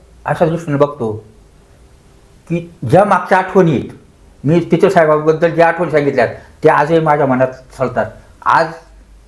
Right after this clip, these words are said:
ह्या तालुक्यामध्ये उमेदवार आहेत, पण ह्या सगळ्या उमेदवारांचं काय म्हणणं आहे, असं झालं, तसं झालं, मला निवडून द्या, आमच्या द्या. पण पिचड साहेब आज दवाखान्यात नाशिकला ॲडमिट आहेत, पण ते दवाखान्यात असताना त्यांचं लक्ष कुठे आहे? माझा आगस्ती कारखान्याचा बॉयलर पेटला का नाही,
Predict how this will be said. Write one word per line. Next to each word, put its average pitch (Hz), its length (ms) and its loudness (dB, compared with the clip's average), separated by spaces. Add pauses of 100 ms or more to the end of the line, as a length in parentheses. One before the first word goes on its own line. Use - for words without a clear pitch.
(320)
ह्या 143 140 2
तालुक्यामध्ये 147 520 0
उमेदवार 135 380 2
आहेत, 113 140 -6 (360)
पण 127 80 -6
ह्या 147 100 2
सगळ्या 160 320 2
उमेदवारांचं 160 560 0
काय 170 200 0
म्हणणं 147 240 -2
आहे, - 280 -10 (520)
असं 190 340 2
झालं, 151 260 2 (100)
तसं 170 180 0
झालं, 147 340 4
मला 151 220 2
निवडून 151 340 2
द्या, 147 120 4
आमच्या 143 260 -4
द्या. 135 180 -6 (360)
पण 175 100 2
पिचड 196 380 2
साहेब 196 240 2
आज 190 200 2
दवाखान्यात 190 400 2
नाशिकला 160 340 0
ॲडमिट 151 320 0
आहेत, 127 120 -4 (380)
पण 160 80 0
ते 170 140 4
दवाखान्यात 165 520 2
असताना 156 260 -4
त्यांचं 175 480 2
लक्ष 180 300 0
कुठे 165 220 -2
आहे? 131 100 0 (400)
माझा 156 340 2
आगस्ती 151 420 -2
कारखान्याचा 143 460 0
बॉयलर 123 300 2
पेटला 120 360 -2
का 127 120 -2
नाही, 120 180 -8